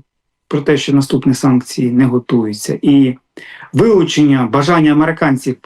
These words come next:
скоригувати текст резолюції, е, Генеральної Асамблеї Організації Об'єднаних Націй щодо України, наприклад, прибравши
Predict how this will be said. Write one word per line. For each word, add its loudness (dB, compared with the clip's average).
скоригувати 0
текст -4
резолюції, 2
е, -2
Генеральної 2
Асамблеї 0
Організації 0
Об'єднаних 0
Націй 0
щодо 0
України, 2
наприклад, 0
прибравши -2